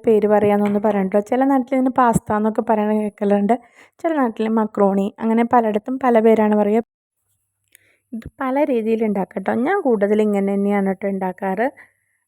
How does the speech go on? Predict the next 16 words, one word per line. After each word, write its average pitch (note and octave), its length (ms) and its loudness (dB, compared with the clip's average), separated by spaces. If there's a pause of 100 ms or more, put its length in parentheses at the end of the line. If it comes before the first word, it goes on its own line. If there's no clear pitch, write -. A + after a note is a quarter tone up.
അപ്പം A#3+ 360 -4
നിങ്ങൾ A#3+ 200 2 (100)
എങ്ങനെ G#3 260 0
ഉണ്ടാക്കണേ, G3 420 -2 (120)
ഇങ്ങനത്തെ G3 360 -2
ഡിഷൊക്കെ G3 400 -6
ഇഷ്ടമെങ്കിൽ G3 540 -4 (100)
ഒന്ന് B3 680 0 (1040)
നിങ്ങളുടെ F#3+ 400 -4
അഭിപ്രായം F#3+ 540 -6 (460)
നിർദ്ദേശങ്ങളൊക്കെ F#3 840 -6
ഒന്ന് G3 200 -6
കമന്റ് F#3 340 -6
ബോക്സിൽ F#3 320 -2
ഇട്ടേക്കണേ. F3+ 440 -6
പിന്നെ F4 160 -2